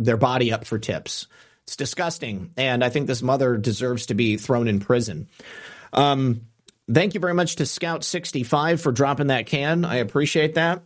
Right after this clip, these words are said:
Yeah, <laughs> yeah. Marshall says, uh, Marshall Rob, "Something would be wrong if that was the woman's daughter acting like a stripper, let alone."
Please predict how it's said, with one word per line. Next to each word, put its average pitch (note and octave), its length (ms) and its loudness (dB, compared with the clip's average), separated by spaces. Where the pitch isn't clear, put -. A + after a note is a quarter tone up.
Yeah, G2+ 320 0
<laughs> - 100 -20
yeah. F2 280 -2
Marshall E3 460 2
says, D3+ 440 -2
uh, C#3 340 0
Marshall D#3 340 0
Rob, D3 280 0
"Something G#3 520 -2
would D3+ 280 2
be D3 140 4
wrong B2+ 380 2
if A2 120 -6
that B2+ 180 -2
was A#2+ 120 -2
the A#2 80 2
woman's A2+ 400 2
daughter A2+ 520 0
acting G#2 420 0
like F#2+ 260 -2
a F2 60 -4
stripper, F#2+ 600 -2
let G#2+ 320 0
alone." A2 420 0